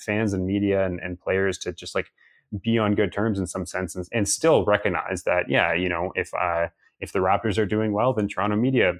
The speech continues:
markets are probably doing well. And if, you know, if the Raptors aren't doing well, then less people are watching the games. And, and, like, it's,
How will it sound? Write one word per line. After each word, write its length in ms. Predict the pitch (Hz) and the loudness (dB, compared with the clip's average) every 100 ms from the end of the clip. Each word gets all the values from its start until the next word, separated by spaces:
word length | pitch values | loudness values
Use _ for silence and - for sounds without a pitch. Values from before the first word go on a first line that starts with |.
| - | -4
markets 340 | 82 - - | -6 -6 -10
are 60 | 92 | -4
probably 320 | 90 85 87 | -2 -2 -4
doing 260 | 85 82 82 | -6 -8 -8
well. 220 | 80 82 | -6 -6
And 100 | 80 | -8
if, 160 | - | -10
you 60 | - | -6
know, 80 | 87 | -6
if 120 | 85 | -2
the 60 | 90 | 0
Raptors 320 | 90 - 104 | 0 0 -2
aren't 160 | 113 | -2
doing 200 | 117 117 | 0 0
well, 180 | 113 120 | 0 0
then 160 | 104 85 | 0 0
less 180 | 82 - | -2 -4
people 220 | 104 117 | -2 2
are 80 | 110 | 2
watching 240 | 113 127 | 2 0
the 80 | 120 | 0
games. 320 | 127 131 98 | 2 0 -2
And, 100 | 92 - - - | -6 -10 -20 -8
and, 160 | 98 98 | -2 0
like, 200 | 101 90 - | 0 -2 -2
it's, 220 | 120 - | -2 -2